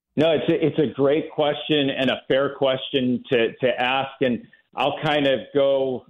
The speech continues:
sort of all over the <laughs> map with, with it, if you don't mind. But from a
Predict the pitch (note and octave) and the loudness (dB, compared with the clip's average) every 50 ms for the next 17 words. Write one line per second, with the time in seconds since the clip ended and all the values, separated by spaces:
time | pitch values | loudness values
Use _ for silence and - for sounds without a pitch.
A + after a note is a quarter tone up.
0 | C3+ - - F3+ F3 F3 C3 - C3 C3+ D3 D#3+ D3 D3 D3+ D#3 C#3 C#3+ C3 C3 | -14 0 0 2 2 2 0 0 0 2 2 2 2 2 2 2 0 -2 -4 -4
1 | C3 B2+ B2 B2+ A2 B2+ D3+ D#3 D#3+ - - - - - _ - G3+ F3 - C#3 | -6 -6 -8 -4 -2 -2 -2 -2 -2 -4 -10 -18 -20 -20 _ -20 -18 -12 -2 0
2 | - D#3 - - D3 D3+ D#3+ D#3 - D#3+ D#3 C#3 C#3+ C3+ - C#3+ C#3+ C#3 B2+ C3+ | 0 0 2 0 0 0 0 0 0 0 2 2 2 0 0 -4 -2 0 2 2
3 | C#3 C3 B2+ B2+ C#3 D3+ E3 E3 E3 D3 A#2+ C#3 B2 - - _ D3+ C#3+ C3+ | 2 2 0 0 -2 0 0 0 -2 0 0 0 0 -2 -2 _ -2 0 0